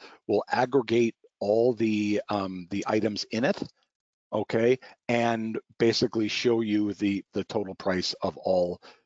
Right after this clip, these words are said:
the, you know, it's basically the sum of the, uh, the parts, okay? This allows you to override that sum and apply a special price that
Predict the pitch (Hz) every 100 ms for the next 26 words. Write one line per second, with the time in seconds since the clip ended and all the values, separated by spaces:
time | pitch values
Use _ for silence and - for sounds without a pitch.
0 | _ - 90 87 _ 294 101 - - 117
1 | - - 113 95 101 85 - - 95 95
2 | - 95 82 82 78 76 _ _ _ 80
3 | 82 76 - 80 - - - - - -
4 | 87 104 - - - - 92 143 180 -
5 | 143 120 117 110 98 92 95 - 110 -
6 | 127 120 120 117 117 120 139 127 101 92
7 | - - 82 76 98 120 - _ _ _
8 | - 107 104 - - 117 117 113 110 113
9 | - - 117 - 120 - 113 98 87 -